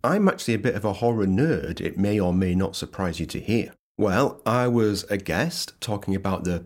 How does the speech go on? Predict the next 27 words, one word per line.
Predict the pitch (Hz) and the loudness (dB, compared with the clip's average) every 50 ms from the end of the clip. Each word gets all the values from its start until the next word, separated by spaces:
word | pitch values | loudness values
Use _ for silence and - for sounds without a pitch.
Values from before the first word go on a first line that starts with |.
| - _ - | -10 _ -2
best | 139 156 175 175 - - - | 0 2 2 0 -2 -6 -8
Christmas | - - 107 95 - - 101 92 87 - | -8 -6 -6 -6 -4 -4 -4 -4 -4 -4
film | - - - 104 101 92 90 90 - - - - | -6 -6 -4 -2 0 0 0 -2 -4 -8 -6 -4
ever | 95 101 98 104 101 95 | -2 -2 0 2 2 2
made, | 92 90 92 101 113 127 139 151 160 147 147 - - _ _ _ _ - | 2 2 2 2 0 0 0 0 0 -2 -4 -8 -14 _ _ _ _ -4
Gremlins. | - 117 95 87 80 71 73 76 71 - - - - - - - _ _ _ _ _ _ _ _ - | -2 0 0 0 -4 -6 -6 -6 -6 -8 -10 -8 -8 -8 -10 -12 _ _ _ _ _ _ _ _ -4
And | 95 | -2
it | 95 | 0
was | 92 107 | 2 4
really | 151 175 175 | 2 2 4
good | 143 123 120 117 | 2 0 0 -2
fun, | - - 104 104 104 98 98 95 92 - - - - | -2 -2 -2 0 2 2 0 -2 -4 -12 -20 -20 -14
so | - - - 104 95 95 95 95 92 87 85 - - _ _ _ _ _ _ _ - - | -8 -4 -2 0 2 2 2 2 0 0 -2 -4 -8 _ _ _ _ _ _ _ -10 -8
have | - 85 85 | -4 -2 0
a | 101 | 2
listen, | 101 143 180 - 220 202 | 2 2 0 0 0 0
please. | - - 101 107 131 175 202 220 - - _ _ _ _ _ _ _ _ _ _ _ - | 0 0 0 0 0 0 -2 -4 -6 -10 _ _ _ _ _ _ _ _ _ _ _ -6
Before | 117 113 - 151 156 165 | -4 -2 2 4 4 6
we | 156 135 | 6 4
go, | 110 127 120 110 101 92 87 82 78 80 78 - - | 4 4 4 4 4 2 2 0 -2 -4 -6 -6 -2
this | - 143 151 147 - - - | 0 0 0 0 -2 -8 -4
week's | 101 120 139 - - - - _ _ - | -2 -2 -2 -2 -4 -10 -16 _ _ -4
Easter | 139 123 - - - - - | -4 -4 -4 -8 -12 -10 -8
eggs. | - 90 - - - - - - - - - - _ _ _ _ _ _ _ | -6 -6 -6 -8 -12 -12 -8 -8 -8 -8 -8 -12 _ _ _ _ _ _ _
Four | - - - - - 147 151 156 160 - - - | -14 -12 -8 -2 0 2 4 4 2 2 0 -4
excised | 131 123 - - - - 107 104 104 101 98 95 - _ | -6 -6 -6 -6 -4 -2 0 0 2 0 0 -2 -6 _
chunks | - - 139 139 123 - - - - - - | -8 -2 0 0 0 0 -4 -6 -6 -6 -6